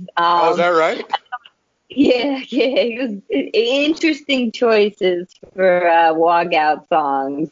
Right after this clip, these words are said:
Speaker 1: but, uh,
Speaker 2: <laughs>
Speaker 1: they, they worked for, uh, the mood. Um, but I just, I just, like, kinda circle through the, the hits and, like, whatever kinda catches my attention at the time. I'm not, uh, super picky.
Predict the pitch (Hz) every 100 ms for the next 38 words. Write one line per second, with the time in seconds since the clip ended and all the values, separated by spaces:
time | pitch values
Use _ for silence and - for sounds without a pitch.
0 | _ - - - 156 151 143 151 147 147
1 | 143 180 165 - 185 190 190 196 190 -
2 | - 185 165 165 160 180 185 190 185 160
3 | 156 160 156 165 190 208 233 220 _ _
4 | _ _ _ _ _ _ _ _ _ -
5 | - - 208 196 - - 196 220 208 185
6 | 196 190 214 202 175 - 185 185 180 185
7 | 175 160 156 151 165 180 - - 160 156
8 | 151 156 156 156 139 156 156 160 175 180
9 | 165 151 165 165 165 165 156 156 165 160
10 | 151 147 - 156 151 147 151 160 156 151
11 | 147 - - 185 160 165 - 180 165 -
12 | 131